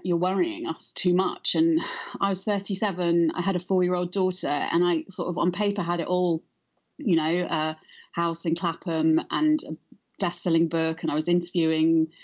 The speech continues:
people like Prince Harry, but I was sort of dying inside, you know?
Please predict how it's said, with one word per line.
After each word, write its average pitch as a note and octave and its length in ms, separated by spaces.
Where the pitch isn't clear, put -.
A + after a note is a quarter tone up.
people F3 160
like - 120
Prince E3 220
Harry, D#3+ 520
but D3+ 320
I F3 100
was F3 340
sort - 280
of - 160
dying F#3 500
inside, F#2+ 640
you D3 100
know? E3 280